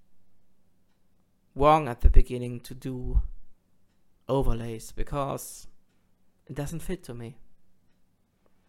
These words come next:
Maybe an intro or something else is good, but something other? No. I don't want to see, uh, shiny things. What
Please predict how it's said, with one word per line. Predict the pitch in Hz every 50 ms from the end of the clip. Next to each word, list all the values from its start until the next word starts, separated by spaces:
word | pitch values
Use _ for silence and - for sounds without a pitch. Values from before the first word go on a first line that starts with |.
| _ _ -
Maybe | - 123 135 135 123
an | 110 113 110 -
intro | - 143 160 165 160 - - 151 151 151 147 143 135
or | 127 123 - - - - - - -
something | - 110 107 107 95
else | 101 110 135 151 147 143 135 - - - - - - - - _ _ _ - -
is | 127 117 -
good, | - 143 135 131 123 123 - - - - - - - _ _ -
but | - 131 131 127 127 - - - - - - - - - - - - - - - - _ _ _ _ _ _ _ _ _ _ _ -
something | - - 139 139 139 123 - 151 -
other? | 175 233 269 262 214 156 - - - -
No. | 139 135 117 127 139 143 131 127 - - - - - - - - - - - _ _ _ _ - - -
I | - 127
don't | 123 135 151 160 151 127
want | 127 127 143 156 156 -
to | - 127
see, | 120 - - - -
uh, | - - 127 - - - - - - _ _ _ -
shiny | - - - 135 147 165 165 135 120
things. | - - - 131 170 170 147 - -
What | 127 127 127 139